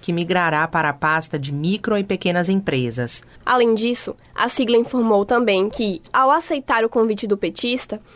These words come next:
Speaker 2: Silvio também deverá se licenciar não somente do cargo de deputado federal, como também de suas funções partidárias,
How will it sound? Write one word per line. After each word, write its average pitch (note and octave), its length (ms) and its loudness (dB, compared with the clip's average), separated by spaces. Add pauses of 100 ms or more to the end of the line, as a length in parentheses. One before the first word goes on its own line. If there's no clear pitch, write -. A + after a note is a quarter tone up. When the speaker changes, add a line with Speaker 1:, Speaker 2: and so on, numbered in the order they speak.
(140)
Speaker 2:
Silvio B3+ 440 0
também B3 260 4
deverá B3 400 2
se A#3+ 160 -6
licenciar C4 720 0
não C#4 200 0
somente D#4 420 0
do D4 100 -6
cargo A#3+ 400 0
de A#3+ 80 -6
deputado A3+ 460 -2
federal, A3+ 580 2 (360)
como C#4+ 260 2
também C4 380 2
de C4 120 -2
suas C#4 300 0
funções C4 420 0
partidárias, A3 1040 0